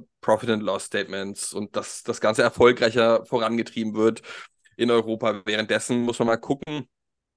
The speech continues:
ob die Hamann-Brüder zukünftig so viel integriert sein werden in puncto Vertrieb und Sales. Mit Sicherheit immer noch, aber ich kann mir gut vorstellen, dass die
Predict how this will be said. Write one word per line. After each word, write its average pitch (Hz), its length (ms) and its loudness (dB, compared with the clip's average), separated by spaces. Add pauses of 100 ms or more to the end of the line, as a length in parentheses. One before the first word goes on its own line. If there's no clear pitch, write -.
(540)
ob - 340 0 (760)
die 117 160 -4
Hamann-Brüder 127 800 2
zukünftig 123 720 -4
so 117 1300 0 (280)
viel 120 680 -2 (1000)
integriert 120 540 -2
sein 113 260 2
werden 110 220 4
in 113 220 -6
puncto 113 600 -2 (120)
Vertrieb 113 440 -2
und 107 100 -4
Sales. 104 500 0
Mit 101 140 -8
Sicherheit 117 260 2
immer 117 180 2
noch, 160 240 0 (400)
aber 107 160 -2
ich - 40 -12
kann 110 120 -2
mir 110 80 -2
gut 117 120 -4
vorstellen, 120 360 2
dass 107 200 -4
die 117 400 -4